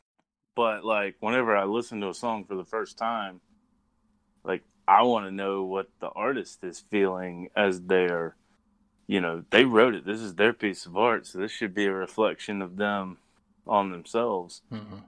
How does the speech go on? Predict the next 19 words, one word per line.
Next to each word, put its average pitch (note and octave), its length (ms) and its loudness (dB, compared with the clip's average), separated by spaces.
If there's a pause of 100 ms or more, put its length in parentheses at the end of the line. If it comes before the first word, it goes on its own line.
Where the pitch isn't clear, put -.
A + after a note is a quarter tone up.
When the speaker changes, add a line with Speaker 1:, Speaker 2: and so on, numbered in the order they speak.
(180)
Speaker 1:
If A2+ 180 -2
they're G#2 120 2
playing A#2 360 2
for G2+ 180 -6
the F2 140 -8
fans, G#2 1040 2 (720)
you G#2 100 -4
know, F2+ 140 -4
let's F#2+ 180 -2 (180)
do F2 200 -2
air G2 180 6
quotes - 380 -2
there, F2+ 300 -2 (520)
playing G#2 320 0
for G2+ 180 -2
the F2+ 160 0
Speaker 2:
<laughs> - 140 -2
Speaker 1:
fans, G2+ 680 0 (840)
kinda, D#3+ 340 6